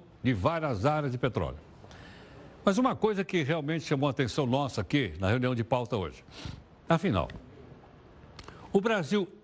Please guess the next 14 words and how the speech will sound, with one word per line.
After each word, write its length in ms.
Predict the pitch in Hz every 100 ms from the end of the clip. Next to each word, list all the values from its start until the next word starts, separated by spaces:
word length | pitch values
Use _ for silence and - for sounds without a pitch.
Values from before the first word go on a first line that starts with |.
| -
é 260 | 208 254 151 87 -
autossuficiente 840 | 170 190 - 131 143 - 151 123
em 40 | 127
petróleo 520 | 139 110 196 226 226 - - - - - - -
ou 160 | 202 226
não 160 | 214
é? 220 | 170 92 - - - - - - - - - - - - -
O 80 | 180
Brasil 380 | 220 196 233 208 -
é 280 | 214 233 -
autossuficiente, 720 | 139 156 151 156 123 135 95 -
mas 180 | 208
ainda 200 | 226 247
assim 440 | 202 - 240 196